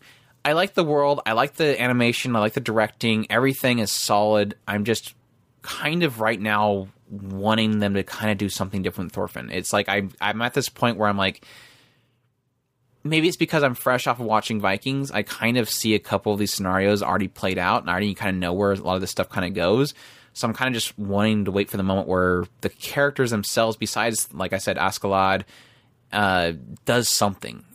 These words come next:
And so I, I expect it to happen because I've loved it so far. It's just, it's kinda one of those points where I'm, I'm kind of wanting something to happen right now. Like, I, we're at a good point where something can happen, and it's just perfect. Um, outside of that, it's anime.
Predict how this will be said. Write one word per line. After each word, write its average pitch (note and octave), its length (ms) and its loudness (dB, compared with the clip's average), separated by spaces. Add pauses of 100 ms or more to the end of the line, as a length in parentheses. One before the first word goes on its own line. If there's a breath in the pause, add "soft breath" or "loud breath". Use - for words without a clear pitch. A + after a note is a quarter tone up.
And G2+ 160 -2
so G2 520 2 (1080)
I, C#3+ 160 2
I D3 40 4
expect D3 320 0
it D3+ 60 -6
to A#2 60 -4
happen E3 420 0
because B2 260 -2
I've G#2 140 0
loved G#2+ 180 2
it A2+ 100 -4
so A2 160 2
far. C3+ 380 0 (480 soft breath)
It's A#2+ 100 -2
just, B2+ 160 -2
it's A#2+ 120 -4
kinda B2+ 200 0
one A#2+ 100 2
of A2 80 2
those G#2+ 100 -10
points A#2 260 -2
where G2+ 80 2
I'm, G#2 340 -4
I'm D2 140 -14 (120)
kind G#3 440 2
of F3 100 0
wanting C3+ 220 0
something - 220 -2
to F#2 40 -10
happen E2 260 -10
right - 160 -8
now. G1+ 220 -10
Like, F#2+ 160 -4
I, G#2 120 2
we're B2 200 2
at E3+ 180 0
a A2+ 80 2
good A2 320 -2
point G#2+ 300 -2
where F#2+ 100 -4
something G2+ 320 -6
can G2+ 100 -2
happen, F#2+ 420 -4
and F#2 160 -4
it's - 120 -6
just - 220 -4
perfect. - 380 -6 (840 loud breath)
Um, G#2+ 520 2 (220)
outside G#3 300 0
of F#3+ 60 2
that, E3+ 300 2 (840)
it's - 160 0
anime. C3+ 400 0